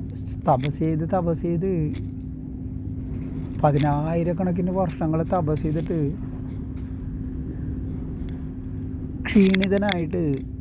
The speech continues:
ആ വെള്ളത്തിൽ തന്നെ കിടന്നുറങ്ങി മഹാവിഷ്ണു. അപ്പോ നാരത്തിൽ, വെള്ളത്തിൽ ശയിച്ചതിനാൽ, അയനം ചെയ്തതിനാൽ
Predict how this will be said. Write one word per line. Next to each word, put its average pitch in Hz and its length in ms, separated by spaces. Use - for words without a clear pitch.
ആ 147 60
വെള്ളത്തിൽ 175 720
തന്നെ 160 240
കിടന്നുറങ്ങി 156 600
മഹാവിഷ്ണു. 120 520
അപ്പോ 135 200
നാരത്തിൽ, 135 840
വെള്ളത്തിൽ 139 720
ശയിച്ചതിനാൽ, 131 1120
അയനം 135 360
ചെയ്തതിനാൽ 135 500